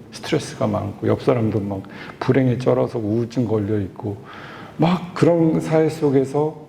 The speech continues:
상호적으로 우리는 타인과 함께 자기 자신, 사회적인 존재이기 때문에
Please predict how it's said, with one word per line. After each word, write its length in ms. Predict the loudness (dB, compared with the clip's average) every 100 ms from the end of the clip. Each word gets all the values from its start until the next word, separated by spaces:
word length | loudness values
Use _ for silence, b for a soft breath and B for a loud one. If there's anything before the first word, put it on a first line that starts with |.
| -4
상호적으로 800 | 0 2 4 2 2 0 -4 -6
우리는 480 | -4 -2 -2 -4 -8 -12 -6
타인과 440 | 0 2 2 0
함께 460 | -2 -4 -4 -4 -4 B B B
자기 340 | -4 -2 2 2
자신, 720 | 2 -2 -4 -2 -2 -4 -4
사회적인 580 | 0 2 2 2 0 0
존재이기 520 | 0 0 0 -2 -4
때문에 400 | -6 -6 -6